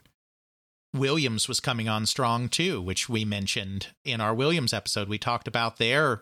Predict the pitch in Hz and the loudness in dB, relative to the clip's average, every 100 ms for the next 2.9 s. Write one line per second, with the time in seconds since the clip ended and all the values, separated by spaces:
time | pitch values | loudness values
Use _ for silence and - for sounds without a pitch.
0 | _ 117 - 107 120 110 - 110 101 - | _ 2 2 2 4 4 2 2 2 2
1 | 113 104 - 113 104 101 107 104 113 107 | 0 0 0 0 0 0 0 0 2 2
2 | 101 98 104 - 120 101 95 90 | 2 2 2 2 0 0 0 -4